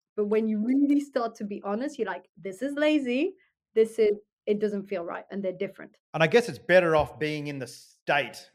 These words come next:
Speaker 2: to make that decision. If you start exercising and it's literally like, "My body's saying no," then stop rather than make the decision beforehand, or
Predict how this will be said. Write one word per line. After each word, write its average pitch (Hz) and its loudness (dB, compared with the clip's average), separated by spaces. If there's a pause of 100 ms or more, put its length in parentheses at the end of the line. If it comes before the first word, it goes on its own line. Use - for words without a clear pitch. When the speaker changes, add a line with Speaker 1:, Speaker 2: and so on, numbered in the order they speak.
Speaker 2:
to 151 -14
make 127 -8
that 123 -4
decision. 123 -10
If 120 -14
you 131 -8
start 151 2
exercising 120 -6
and 117 -12
it's - -16
literally 131 -6
like, 110 -8 (480)
"My 143 0
body's 127 -2
saying 120 -6
no," 127 -6 (380)
then 156 0
stop 117 -6
rather 120 -4
than 117 -10
make 123 -4
the 117 -10
decision 123 -12
beforehand, 117 -6
or 117 -8